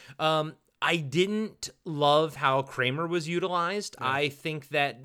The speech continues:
Speaker 1: exactly what we said and what you said, the flailing is just, it, it was too much. It was, it was a caricature of Kramer. It wasn't,
Speaker 2: Yeah.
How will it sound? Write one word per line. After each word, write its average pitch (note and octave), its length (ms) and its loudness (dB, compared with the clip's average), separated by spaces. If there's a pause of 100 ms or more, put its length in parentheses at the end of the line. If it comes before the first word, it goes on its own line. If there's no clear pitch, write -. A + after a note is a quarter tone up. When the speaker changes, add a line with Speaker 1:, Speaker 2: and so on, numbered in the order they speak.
(140)
Speaker 1:
exactly D3 720 -2
what C3 180 -2
we B2+ 80 -6
said B2 380 0
and A2+ 100 -6
what A2 80 -8
you C3 180 -4
said, B2 500 0 (320)
the C#3+ 100 -4
flailing E3 720 0
is B2 180 -4
just, A#2 380 -8
it, C#3+ 200 -10
it F#3 60 -4
was F3+ 180 -4
too B3+ 220 -4
much. D3+ 540 -2
It D#3+ 60 -6
was, C#3+ 260 -4
it D3 80 -8
was C#3 280 -8 (300)
a C#3 60 -6
caricature D#3+ 920 0
of G2+ 100 -8
Kramer. G2+ 480 -6
It A#2 180 -10
wasn't, D#3 600 -2
Speaker 2:
Yeah. A2+ 120 -12